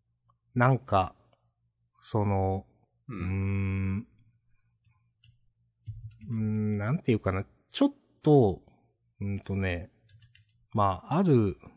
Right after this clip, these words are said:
Speaker 1: 配信者、Vの人、まあ、ちょっと好きになったりとか、ちょっと見てた頃があっ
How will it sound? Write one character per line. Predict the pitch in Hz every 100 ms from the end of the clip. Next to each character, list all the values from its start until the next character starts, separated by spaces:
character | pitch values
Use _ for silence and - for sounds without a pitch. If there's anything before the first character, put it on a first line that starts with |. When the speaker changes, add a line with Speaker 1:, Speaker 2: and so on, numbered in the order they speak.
| _ _ _ _ _
Speaker 1:
配 | - 131 120
信 | - - 127 107
者、 | - - - -
V | 110 127 110
の | 92
人、 | 87 - - 87 85 -
ま | 160 156 113 -
あ、 | -
ち | -
ょ |
っ | 247 _
と | 120
好 | 95 - _ _ - _ _ _ - - -
き | - 185
に | 160 113
な | 101
っ | 101
た | -
り |
と | 95
か、 | 92
ち | 170
ょ |
っ |
と | 135
見 | 123 135
て | - 107
た | - - 98
頃 | - _ 92 85
が | 90
あ |
っ | 92